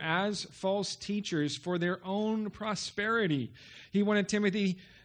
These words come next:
uh, or excuse me, he warned Timothy that the love of money is the root of all kinds of evil. These lovers of money had fallen into a snare. They were leading others into their trap. And so Timothy was to have nothing to do with them.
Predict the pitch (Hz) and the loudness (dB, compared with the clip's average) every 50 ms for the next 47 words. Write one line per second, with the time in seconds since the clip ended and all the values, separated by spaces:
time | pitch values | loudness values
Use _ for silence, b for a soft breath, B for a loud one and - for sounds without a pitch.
0 | B - 160 156 160 170 160 143 - - 202 180 180 156 147 190 190 170 170 185 | B -6 -6 -4 -4 -2 -2 -2 -2 -2 -2 0 0 2 2 2 2 2 2 0
1 | 202 226 254 254 226 208 196 - - 185 175 170 165 151 156 165 160 170 185 180 | 2 2 2 0 0 -2 -2 -2 -2 0 2 2 2 0 0 -2 -2 -2 -4 -6
2 | B B B B B 165 175 165 185 175 175 175 175 175 196 226 247 262 247 254 | B B B B B -2 0 2 2 4 4 4 4 4 4 4 4 4 4 2
3 | 233 196 190 220 208 220 247 269 269 247 202 165 143 131 127 - - 180 160 160 | 2 2 0 -4 -4 -2 -2 -2 0 2 2 2 0 -2 -6 -8 -8 -8 -4 -2
4 | 196 190 185 180 175 185 202 233 277 285 220 170 - - - 180 175 160 165 - | 0 0 0 0 -2 -2 0 2 2 2 0 0 -4 -6 -6 -4 -4 -4 -4 -8
5 | - 170 180 202 226 240 247 247 247 247 247 226 - - - - - 170 180 196 | -10 -6 -4 -2 -2 0 0 0 -2 -4 -4 -8 -12 -14 -16 -12 -8 -4 -2 -2
6 | 214 214 208 180 170 180 147 147 147 147 139 135 139 135 143 - - B B B | 0 0 0 2 2 2 2 2 2 0 0 -2 -4 -6 -8 -12 -18 B B B
7 | B B 165 180 185 180 156 160 156 165 175 185 196 190 208 196 185 170 175 - | B B 0 2 2 2 0 0 0 2 2 2 2 4 4 4 4 2 0 -4
8 | - 180 165 147 156 180 180 190 202 196 190 170 156 131 147 147 143 - - 180 | -4 -2 -2 -2 -2 -2 -2 0 0 0 2 0 0 0 -2 -2 -4 -4 -6 -4
9 | 180 185 185 175 170 165 156 165 165 156 131 - - - 175 175 175 170 170 170 | -2 -2 -2 -2 -2 -2 -2 -2 -2 -2 -2 -2 -4 -4 -4 -2 0 0 0 -2
10 | 170 170 - - 160 147 143 139 139 143 156 170 170 160 156 151 151 151 156 151 | -4 -6 -8 -8 -6 -4 -2 -2 -2 -2 -2 -2 -2 -2 -2 -4 -4 -2 -2 -2
11 | 139 - - 151 147 165 165 151 135 127 127 - - 139 135 - - - - B | -2 -4 -8 -10 -10 -8 -6 -4 -4 -4 -6 -8 -10 -10 -10 -10 -12 -16 -20 B
12 | B B B B B 143 139 127 123 160 143 127 - - 160 165 170 156 170 156 | B B B B B -8 -8 -6 -6 -6 -6 -6 -6 -4 -4 -2 -2 -2 -2 -2
13 | 151 143 131 135 131 131 131 127 - - - - 143 143 156 165 170 170 170 175 | -2 -2 -4 -4 -6 -8 -8 -10 -10 -14 -18 -18 -16 -10 -6 -6 -6 -6 -4 -4
14 | 175 170 165 160 160 160 - - 160 147 139 139 139 139 135 135 127 123 123 - | -4 -2 -4 -6 -8 -10 -10 -8 -8 -8 -6 -4 -4 -4 -2 -4 -4 -6 -6 -8
15 | 123 120 120 123 127 | -8 -6 -6 -8 -10